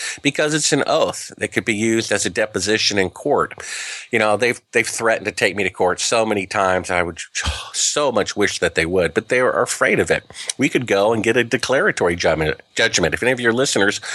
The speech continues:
want to finance a little legal case, you know, contact me through Sabrel dot com. We could go, not sue the astronauts, not sue nasa, and we simply go with this footage of them faking part of the mission and get what's called a declaratory judgment. Like, if I bought a Picasso from you and I later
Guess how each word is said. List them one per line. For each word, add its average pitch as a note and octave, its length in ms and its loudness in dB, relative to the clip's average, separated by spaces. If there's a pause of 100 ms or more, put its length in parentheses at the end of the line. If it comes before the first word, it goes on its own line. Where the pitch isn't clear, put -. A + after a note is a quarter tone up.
(120)
want - 160 -2
to G#2 60 2
finance G#2+ 600 2
a A#2 40 -4
little G#2+ 220 2
legal A2+ 300 2
case, F2 420 -2
you F#2 60 -2
know, E2+ 280 0
contact A2 480 -2
me G2+ 220 0
through F#2+ 400 0 (200)
Sabrel G#2 520 0
dot G#2 220 0
com. G2 360 2 (360)
We A#2 140 0
could D#3 220 -2
go, G#2+ 300 2
not G2 320 -2
sue C#3+ 180 0
the D3 140 0
astronauts, G#2 680 0
not F2 220 -4
sue D#3 180 -4
nasa, F2+ 420 0
and F2 80 -6
we A2 120 0
simply B2+ 360 0
go A2+ 220 0
with B2+ 160 0
this - 180 0
footage G2+ 520 0
of F2+ 100 0
them G2 160 0
faking G#2+ 380 0
part G#2+ 220 0
of G#2 60 -4
the G2+ 80 2
mission G#2 420 0 (300)
and A2 140 -2
get A#2+ 200 0
what's A2+ 200 -2
called G#2+ 280 0
a A2+ 40 0
declaratory G2 920 0
judgment. C3+ 440 -2
Like, F#2+ 160 0
if G#2+ 100 -4
I B2+ 100 2
bought A#2+ 220 0
a - 40 -4
Picasso - 500 -2
from F#2 260 0
you G2+ 160 0
and G2+ 100 0
I F2+ 60 2
later G2+ 400 0